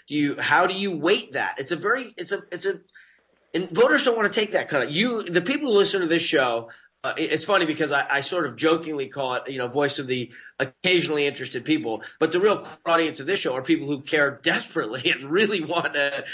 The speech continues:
you know, figure out what they're, what they're, uh, what they're gonna do. Most of them already know what they're gonna do, but, and, like, just advocating for it. But, but anyway, I would just, I'm just pushing back on you a little bit to say that, you know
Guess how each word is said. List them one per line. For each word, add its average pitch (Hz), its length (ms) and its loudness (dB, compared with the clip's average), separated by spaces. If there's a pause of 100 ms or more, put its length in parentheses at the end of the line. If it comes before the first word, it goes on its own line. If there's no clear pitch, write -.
(240)
you 151 120 0
know, 127 360 0 (180)
figure 160 340 0
out 156 200 2
what 151 180 -2
they're, 135 380 -2
what 131 200 -4
they're, 120 300 -2
uh, 107 380 -4 (240)
what 139 180 2
they're 135 140 2
gonna 123 160 2
do. 113 200 0
Most 165 280 4
of 147 60 -4
them 131 80 -2
already 117 180 0
know 110 160 -2
what 110 120 -4
they're 101 120 -4
gonna 101 180 -8
do, 95 220 -6
but, 101 260 -4 (340)
and, 117 120 -2
like, 110 280 0
just 107 160 -2
advocating 107 480 -2
for 95 200 -4
it. 98 80 -8
But, 110 160 -2 (240)
but 165 120 4
anyway, 170 280 6
I 180 120 4
would 190 140 0
just, 170 260 -6
I'm 170 200 0
just 175 160 -8
pushing 170 260 -6
back 147 240 -2
on 147 100 -8
you 131 120 -4
a - 20 -4
little 143 220 -2
bit 127 160 -6
to 131 100 -6
say 131 240 0
that, 127 220 -2 (260)
you 143 120 0
know 131 400 2